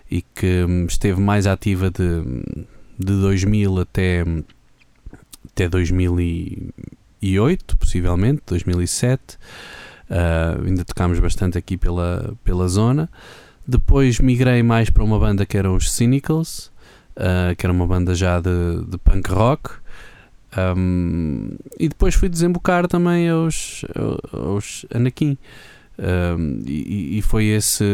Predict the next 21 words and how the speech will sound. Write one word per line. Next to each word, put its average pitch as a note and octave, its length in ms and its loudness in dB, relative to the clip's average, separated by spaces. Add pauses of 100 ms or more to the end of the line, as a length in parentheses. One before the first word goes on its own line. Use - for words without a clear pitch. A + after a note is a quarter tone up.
(160)
foi A2+ 220 4
esse A2+ 140 0
percurso, - 400 2
mas A2+ 140 2
a, A2+ 260 2
a G#2+ 40 2
minha A2+ 240 2
banda, A#2 320 2 (400)
a, - 20 0
a A2+ 40 0
minha A#2 140 2
primeira B2 320 4
banda C#3+ 380 2
só, C#3+ 800 0
só - 220 -2
apareceu G2 420 2
aos, F2 500 0 (540)
aos G2 180 2
dezoito - 380 2
anos, E2 420 -2
sim. - 280 -6